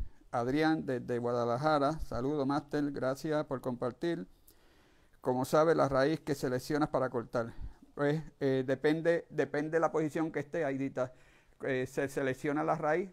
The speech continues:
de acuerdo a la posición que estás mirando el árbol de frente a vuelta redonda. O sea, si tenemos raíces cruzadas, unas encima de la otra, si las tenemos de diagonal, tiene que estar, pues,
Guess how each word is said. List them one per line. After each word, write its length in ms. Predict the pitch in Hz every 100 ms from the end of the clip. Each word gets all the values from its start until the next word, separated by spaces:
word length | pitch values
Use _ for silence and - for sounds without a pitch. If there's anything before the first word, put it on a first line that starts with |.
| _
de 100 | 151
acuerdo 540 | 123 151 156 170 156 151 - - _ -
a 120 | 139
la 160 | 127 -
posición 440 | 135 139 165 175
que 100 | -
estás 240 | - 147
mirando 460 | 160 160 160 160 143
el 60 | 131
árbol 260 | 139 143
de 80 | 143
frente 420 | - 170 170 143
a 60 | 123
vuelta 280 | 123 - 147
redonda. 440 | 151 107 82 65 _ _ _ _ _
O 20 | -
sea, 260 | 139 113
si 300 | - 139 127
tenemos 420 | - 123 139 156
raíces 420 | - 143 160 165 -
cruzadas, 560 | 156 - 170 160 143 - - - - _ - - -
unas 260 | 143 143
encima 320 | 147 160 147 147
de 80 |
la 140 | 139 135
otra, 420 | 160 165 160 143
si 160 | - 135
las 180 | 127
tenemos 360 | - 131 147 147 - -
de 300 | 139 139 131
diagonal, 680 | 135 139 131 131 135 160 175 - - - - - -
tiene 240 | 139 147
que 80 | 151
estar, 300 | - 165 170
pues, 160 | 143